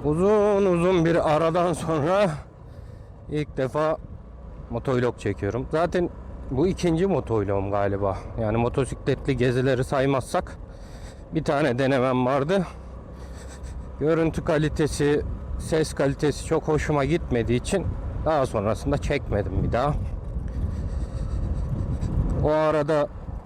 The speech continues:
bir GoPro alayım, adam gibi motovlog çekeyim diye düşünürken GoPro'lar yaklaşık iki bin lira civarıydı. "Ya bunlar çok pahalı.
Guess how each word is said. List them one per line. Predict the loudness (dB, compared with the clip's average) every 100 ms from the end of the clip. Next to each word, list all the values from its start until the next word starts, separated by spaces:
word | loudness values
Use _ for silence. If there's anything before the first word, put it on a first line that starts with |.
| -10 -6 -2
bir | 2
GoPro | 2 2 2 4
alayım, | 4 2 2 0
adam | 0 0 0 0 0
gibi | 2 0 0 -6 -4
motovlog | -4 0 2 2 0 0
çekeyim | -2 0 0 0 -2 -6 0
diye | 2 2
düşünürken | 0 2 2 2 2 2 2 2
GoPro'lar | 2 4 4 4 4 4
yaklaşık | 4 2 0 2 0
iki | 0 0 2
bin | 4
lira | 4 4
civarıydı. | 4 4 4 2 2 0 -4 -10 -12 -12 -8 -2
"Ya | 2 4
bunlar | 4 4 2
çok | 0 -2 0
pahalı. | 0 0 0